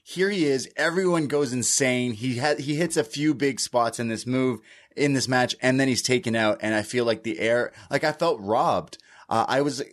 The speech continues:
pretty excited and taken aback when they said he was going to be in this match. He gets in the match for three minutes and he's taken out. You,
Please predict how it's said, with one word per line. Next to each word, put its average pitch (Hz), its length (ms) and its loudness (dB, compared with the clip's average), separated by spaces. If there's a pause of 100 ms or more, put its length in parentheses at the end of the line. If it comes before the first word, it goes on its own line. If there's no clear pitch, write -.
pretty 185 240 0
excited 175 440 2
and 127 220 0
taken 151 240 0
aback 127 380 0
when 123 100 -2
they 113 140 -2
said 117 240 -2
he 117 100 -6
was 101 140 -4
going 110 160 -2
to 107 40 -2
be 104 120 -4 (120)
in 135 180 0
this 120 180 -2
match. 98 360 0 (280)
He 135 120 -2
gets 147 300 -2
in 143 80 2
the 135 100 2
match 120 300 0
for 127 340 0
three 135 420 -2
minutes 120 360 0
and 117 160 -4
he's 117 120 -4
taken 127 260 -2
out. 131 140 0
You, 139 120 -10